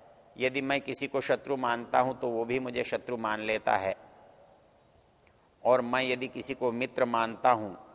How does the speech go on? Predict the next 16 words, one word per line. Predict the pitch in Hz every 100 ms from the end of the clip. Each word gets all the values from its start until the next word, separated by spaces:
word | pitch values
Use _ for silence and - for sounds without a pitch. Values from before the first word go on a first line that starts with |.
| - -
तो | 123
वो | 117 123
भी | 113 139
मुझे | 127 120 131
मित्र | 131 - 131
मान | 131 127
लेता | 127 123 -
है। | 95 - - - - - _ _ _ _ _ _ _ _ _ _ _ _ _ - - _ -
लेकिन | 151 175 165 -
परमेश्वर | 127 131 143 - 165
के | - 165
साथ | 165 151 147
मेरी | 143 143 160
समानता | - 117 113 117 120 143
नहीं | 143 131 127 92
है। | -